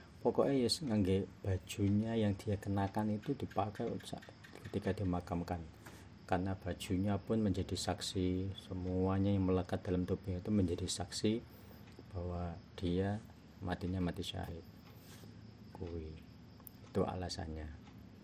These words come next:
Au fa'ilun utawa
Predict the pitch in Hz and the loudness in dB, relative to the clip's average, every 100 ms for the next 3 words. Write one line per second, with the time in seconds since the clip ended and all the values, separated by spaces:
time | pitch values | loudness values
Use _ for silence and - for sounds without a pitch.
0 | - - - - - - - - - - | -16 -16 -16 -18 -18 -18 -18 -18 -20 -20
1 | - - - - 90 107 117 123 117 120 | -20 -20 -20 0 6 6 6 6 6 8
2 | 120 143 143 113 110 107 104 101 98 | 8 8 6 2 4 4 4 2 0